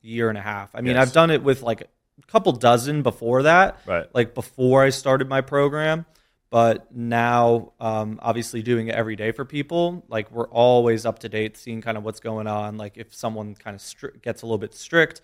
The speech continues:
Speaker 2: Mm-hmm.
Speaker 1: if someone kinda opens up a little bit more. So
Speaker 2: Absolutely.
Speaker 1: yeah.
Speaker 2: You got the black card yet?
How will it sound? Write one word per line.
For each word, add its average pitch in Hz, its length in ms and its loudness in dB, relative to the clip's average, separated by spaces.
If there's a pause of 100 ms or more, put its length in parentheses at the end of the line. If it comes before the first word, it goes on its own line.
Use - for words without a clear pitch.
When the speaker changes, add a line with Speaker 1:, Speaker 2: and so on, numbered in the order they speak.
(120)
Speaker 2:
Mm-hmm. 104 200 -6
Speaker 1:
if 120 60 -8
someone 110 280 -2
kinda 107 240 -10
opens 117 440 -4
up 127 160 0
a 131 40 -8
little 127 260 -2
bit 120 180 -8
more. 117 400 -4 (340)
So 110 500 0
Speaker 2:
Absolutely. 90 520 -6 (140)
Speaker 1:
yeah. 101 320 -10
Speaker 2:
You 101 100 -8
got 98 140 4
the - 60 -6
black 92 240 2
card 107 220 2
yet? 113 220 0